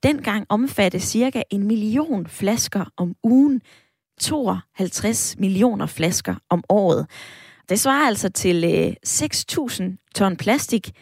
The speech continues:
hvilket cirka er fire procent af det her samlede retursystem. Og udover saft- og juiceflasker, så er der altså også pant på, øh, øl. Der er pant på blandingsprodukter baseret på, øh, spiritus, vin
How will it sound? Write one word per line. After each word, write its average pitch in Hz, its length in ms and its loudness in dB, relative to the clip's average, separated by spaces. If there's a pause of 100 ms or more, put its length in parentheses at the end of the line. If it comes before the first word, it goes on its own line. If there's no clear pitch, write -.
(280)
hvilket 214 280 2
cirka 226 300 -2
er - 120 -2
fire 220 340 -2
procent 208 440 -6
af - 60 -6
det 180 120 -2
her 196 220 -2
samlede 175 680 2 (340)
retursystem. 165 840 0 (1000)
Og - 160 4
udover 302 520 2 (260)
saft- - 520 -4
og - 100 0 (100)
juiceflasker, 196 680 -2 (680)
så - 160 -2
er 254 100 4
der 311 60 -2
altså 226 280 0
også 202 200 -2
pant 254 280 -2
på, 160 360 2
øh, 156 160 -2 (280)
øl. 240 220 4 (760)
Der 156 60 -4
er 160 100 -4
pant 185 320 -6
på 156 120 -6
blandingsprodukter 190 840 0
baseret 175 480 -2
på, 117 220 -4
øh, - 40 -2
spiritus, 175 720 -2
vin 208 240 2